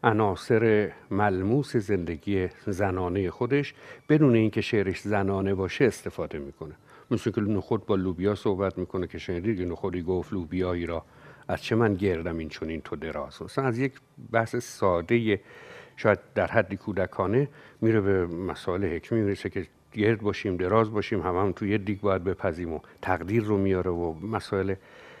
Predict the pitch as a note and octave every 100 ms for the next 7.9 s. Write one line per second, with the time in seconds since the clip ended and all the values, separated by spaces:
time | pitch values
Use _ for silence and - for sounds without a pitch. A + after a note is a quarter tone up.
0 | - _ - F2+ D2+ - - G#2 D#2+ D2+
1 | D2+ D2 - E2 - - _ - C3 A#2+
2 | - - D3 A2+ G#2+ - A2+ C3+ - A#2
3 | A2+ G2 F#2+ A#2 A2 F#2 A#2+ - - -
4 | - G2+ G#2+ E2 D#2 D2+ C#2+ D2+ - -
5 | _ _ _ _ - - - - D3 C#3+
6 | - C#3 B2+ B2+ D3+ C#3+ A#2 G#2+ A2+ A2
7 | G2+ F2+ - F2+ F2 - D#2+ D#2+ D2